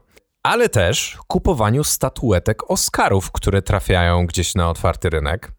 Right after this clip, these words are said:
No i on je skupuje i oddaje Akademii, żeby, no, nie walały się po domach ludzi, którzy na nie nie zasłużyli.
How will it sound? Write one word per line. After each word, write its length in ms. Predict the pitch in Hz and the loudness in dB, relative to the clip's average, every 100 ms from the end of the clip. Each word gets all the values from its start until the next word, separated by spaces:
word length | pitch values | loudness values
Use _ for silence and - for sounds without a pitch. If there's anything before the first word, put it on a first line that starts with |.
| _ _ _ - | _ _ _ -2
No 220 | 101 104 | 2 4
i 280 | 113 120 117 | 2 2 0
on 160 | 120 165 | 0 0
je 100 | 202 | 0
skupuje 640 | - 143 - 104 92 135 | -2 -2 0 2 2 2
i 120 | 117 123 | 0 0
oddaje 440 | 120 113 139 123 | 2 0 0 0
Akademii, 580 | 123 160 110 80 87 156 _ _ _ - | -2 -2 0 0 0 -2 _ _ _ -8
żeby, 500 | 110 113 135 156 143 _ - | -2 0 2 0 -2 _ -12
no, 180 | 143 | -8
nie 220 | 170 165 151 | -2 0 0
walały 320 | 143 139 143 | 2 2 2
się 120 | - | 0
po 120 | - | -2
domach 300 | 123 120 113 | 0 0 0
ludzi, 300 | 113 113 113 | -2 -2 -2
którzy 320 | - 110 107 | -4 -2 0
na 100 | 101 | 0
nie 120 | 98 98 | 2 2
nie 160 | 98 | 2
zasłużyli. 540 | 98 - 139 90 73 | 0 -2 -2 -2 -4